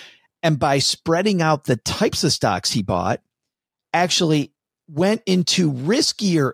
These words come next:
areas than the S and P five hundred and tamed his overall volatility when you look at the bottom line number, and created higher results.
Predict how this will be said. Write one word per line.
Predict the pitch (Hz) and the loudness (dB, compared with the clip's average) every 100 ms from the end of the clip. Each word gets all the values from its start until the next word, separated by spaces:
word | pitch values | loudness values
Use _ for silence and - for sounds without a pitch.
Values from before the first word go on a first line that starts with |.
| - | -2
areas | 120 113 104 92 95 135 - - - _ _ | 0 2 0 0 0 -2 -6 -8 -20 _ _
than | 110 160 151 | -4 0 2
the | 147 | 0
S | 123 135 - | 0 0 0
and | 127 | 0
P | 123 | -2
five | 113 123 110 | 0 0 0
hundred | 101 117 104 101 101 117 - _ _ _ | 0 -2 0 0 -2 -6 -12 _ _ _
and | 147 143 - | 0 0 -2
tamed | - - 185 226 214 147 147 - _ | -8 -2 0 0 2 2 0 -4 _
his | - 160 156 - | -4 -4 -4 -2
overall | 170 185 185 160 147 | -2 0 2 2 2
volatility | 131 151 139 131 - 190 190 143 127 | 0 2 2 0 0 0 0 0 0
when | 135 131 | 2 2
you | 135 | 2
look | 131 165 | 2 0
at | 156 | 0
the | 131 | 0
bottom | 110 139 151 147 | 0 0 0 0
line | 135 135 135 127 | 2 2 2 2
number, | 147 143 113 104 101 - - - _ | 2 2 2 0 -4 -14 -20 -20 _
and | 160 202 208 - | -2 0 0 -2
created | - 151 139 135 | -2 0 0 -2
higher | 110 135 127 | 0 0 0
results. | 117 110 110 87 - - - | 0 -2 -2 -4 -6 -6 -6